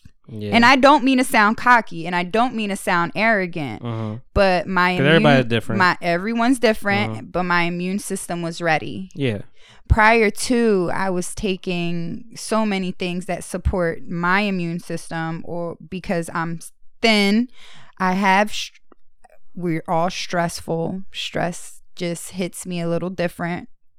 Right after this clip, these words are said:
Speaker 2: Anxiety hits me a little different. So I wanna make sure that I always have nutrients.
Speaker 1: Mm-hmm.
Speaker 2: So of course I take my black seed oil. I'm taking chlorophyll.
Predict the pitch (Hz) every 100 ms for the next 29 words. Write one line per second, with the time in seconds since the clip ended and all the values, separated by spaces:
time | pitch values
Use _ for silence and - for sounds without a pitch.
0 | - 180 175 170 170 190 175 - 175 170
1 | 170 190 180 170 180 175 - 185 175 175
2 | 202 180 165 160 151 - 156 151 151 139
3 | - 160 151 - - - 147 147 - -
4 | - - - - 123 120 110 110 180 170
5 | - 175 175 180 175 185 - 170 170 165
6 | 175 175 160 156 151 139 - 160 - -
7 | - 175 175 202 170 175 175 - 180 175
8 | 180 170 156 151 - -